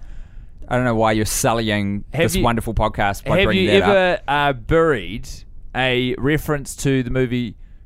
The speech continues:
Speaker 2: Grown Ups Two, Sex and the City Two, or We Are Your Friends inside of one of the episodes?
Speaker 1: No, not yet.
Speaker 2: I think from here on out, what you should do is you should try and get a quote from one of those movies into each episode of Banter.
Speaker 1: Okay, will do. Um, but back to this. Do you, what do you think's the most likely outcome?
Speaker 2: I think,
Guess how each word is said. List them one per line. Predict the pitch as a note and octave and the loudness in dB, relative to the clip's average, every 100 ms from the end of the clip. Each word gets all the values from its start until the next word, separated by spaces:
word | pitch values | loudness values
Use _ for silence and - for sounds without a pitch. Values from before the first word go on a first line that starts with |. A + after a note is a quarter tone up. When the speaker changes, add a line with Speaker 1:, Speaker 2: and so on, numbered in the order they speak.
| - | -2
Speaker 2:
Grown | D3 D#3+ E3 | 2 2 2
Ups | D3 - | -2 -6
Two, | - C3+ B2 | 0 0 0
Sex | A2+ E3+ D3+ | -2 -4 -4
and | D3+ | -8
the | C3+ | -8
City | C#3 B2 | -8 -2
Two, | B2+ A#2+ | 0 2
or | B2 B2+ | 2 2
We | C#3 D3+ | 2 0
Are | C#3+ | 0
Your | C3 A2+ | 0 -2
Friends | - D#3 C#3 E2 F#2 G#2 | -4 -2 -2 -6 -10 -8
inside | - A#2+ A2 C3+ A#2+ | -6 -4 -2 -2 0
of | B2 | -2
one | A2+ B2 | -2 -4
of | A2+ | -4
the | B2 | -4
episodes? | C#3+ D3 - - - | -4 -6 -6 -8 -2
Speaker 1:
No, | B2 A#2+ A2 | 0 2 2
not | A#2 A#2 | 0 0
yet. | A2 - | -2 -2
Speaker 2:
I | - | -2
think | C3 G3+ G3 - - | 0 -2 -4 -10 -8
from | D#3+ D3+ | -4 -2
here | D3+ F#3 E3 | 0 2 4
on | D3+ | 2
out, | C#3+ | 2
what | C#3+ | 0
you | C#3+ | 0
should | D3+ | 0
do | C#3 | 2
is | C3 | 2
you | A2+ | -2
should | A#2+ | -6
try | - D3+ | -2 0
and | D3 | 0
get | C3+ | -2
a | B2 | -4
quote | - D#3+ B2+ - - - | -2 0 2 -2 -12 -8
from | B2 B2 | -6 -2
one | C#3 D3 | 0 0
of | C3+ | 2
those | B2+ A#2 | 0 0
movies | B2+ B2+ G2+ E2+ | -2 0 -2 -4
into | A2 A2 - | -6 -4 -2
each | B2 - - | -2 -4 -6
episode | A#2 A#2 - A#2 A2 | -4 -4 -2 -2 -2
of | F#2 - | -4 -4
Banter. | A2+ A2 - - C3 | -4 -4 -8 -4 -2
Speaker 1:
Okay, | C3+ G#2+ G2 - - | 0 0 -2 -8 -4
will | A#2+ A2+ | -2 0
do. | A#2 G2 E2+ - - - | 0 0 -4 -10 -16 -4
Um, | C#3 D3+ | -2 0
but | F3 | 2
back | G#3 A3+ | 2 0
to | - E3+ | 2 4
this. | E3 G#2 - | 4 4 -2
Do | - D#3+ | -2 -2
you, | F3 | 0
what | D#3+ | 0
do | F3 | 0
you | D#3+ | 0
think's | D#3+ D#3+ C3+ | 0 -4 -4
the | C#3 | -2
most | B2+ A2+ | -2 0
likely | A2+ A2 A2 G2 F#2 F2+ | -2 -2 -2 -2 -2 -4
outcome? | F#2+ - F2+ | -6 -4 0
Speaker 2:
I | B2+ | 2
think, | E3 E3+ | 2 -2